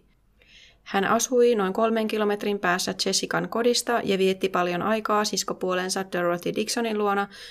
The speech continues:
jonka kodista oli suora näköyhteys tien toisella puolella olevaan Jessican kotiin. John Cowie ei asunut osoitteessa, johon hän oli itsensä rekisteröinyt. Yhdysvalloissa seksuaalirikollisten tulee ilmoittaa, missä he asuvat, jotta näistä voidaan pitää tarkkaa kirjaa.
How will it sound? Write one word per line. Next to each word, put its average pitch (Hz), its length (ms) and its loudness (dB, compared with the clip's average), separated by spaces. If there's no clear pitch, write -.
jonka 185 220 0
kodista 214 460 2
oli 185 180 0
suora 226 320 2
näköyhteys 180 720 -2
tien 175 220 -2
toisella 214 380 0
puolella 180 400 0
olevaan 170 400 0
Jessican 165 420 -4
kotiin. - 460 -8
John 214 180 0
Cowie 208 500 2
ei 190 160 2
asunut 196 400 -2
osoitteessa, 202 680 -2
johon 180 320 -2
hän 175 160 -4
oli 175 200 -2
itsensä 170 360 -4
rekisteröinyt. - 840 -6
Yhdysvalloissa 202 800 2
seksuaalirikollisten 180 1040 -2
tulee 175 260 -2
ilmoittaa, 208 600 0
missä 190 280 -2
he 180 80 -2
asuvat, 208 460 -2
jotta 175 240 -4
näistä 175 320 -4
voidaan 170 320 0
pitää 170 300 -2
tarkkaa 165 460 -4
kirjaa. - 600 -4